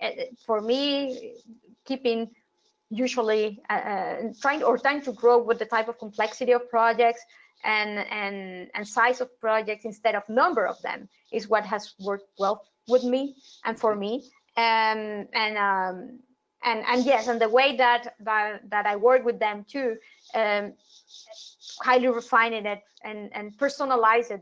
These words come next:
based on the type of client and what I see that they actually need and the type of conversations and validations that they have and the type of, of, of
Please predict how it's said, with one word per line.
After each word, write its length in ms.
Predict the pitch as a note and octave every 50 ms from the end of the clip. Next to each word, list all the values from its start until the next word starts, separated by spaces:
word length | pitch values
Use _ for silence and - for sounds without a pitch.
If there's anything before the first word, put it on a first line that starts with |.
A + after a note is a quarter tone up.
| - -
based 260 | A#3 A#3+ B3 A#3+ -
on 140 | A3+ G#3 G3+
the 80 | G3+
type 240 | - - G3 G3 G3 -
of 60 | G3+ - _
client 420 | - G3+ G#3 G3+ G3 G3+ F#3+ F#3 F#3+
and 160 | F#3+ F#3+ - -
what 200 | F#3 G3 G3 G3
I 120 | F#3+ G#3
see 460 | G3+ - - - A3 A3+ A#3 A#3+ A#3 G#3
that 300 | F#3+ G3 F#3+ F#3 F3+ F3+
they 200 | G#3 G3 F#3+ G3
actually 400 | F#3+ G3 - - G3+ G3 F#3+ F#3+
need 280 | G3+ G#3+ G#3+ G3+ G#3
and 120 | G3+ G3+ G3
the 60 | G3+
type 260 | - A#3+ A3 - -
of 100 | C4 B3 - - _ - - - - _ _
conversations 880 | - C4+ B3 A3+ B3 B3 B3 A3+ G#3+ A3+ A3+ - A3+ G#3+ G#3+ G#3 - -
and 120 | - G#3 G3+
validations 680 | G#3 G#3+ A3 G#3 G3+ G#3 G#3 G#3 - - G3 G3 F#3+
that 140 | G3 G3 F#3+
they 120 | F#3+ F#3+ G3+
have 440 | G3+ F#3+ F#3+ F#3 F#3 F#3 F#3+ F#3 F#3+
and 160 | G3+ G3+ G3+ - _ _ _ _ _ A#3
the 120 | G3 G#3
type 260 | - A#3 A3 A3 A3+
of, 180 | A3+ G#3+ G3 -
of, 360 | - G#3 G#3 G#3 G3+ F#3+ F#3+
of 280 | G3+ G3+ F#3 F#3 G3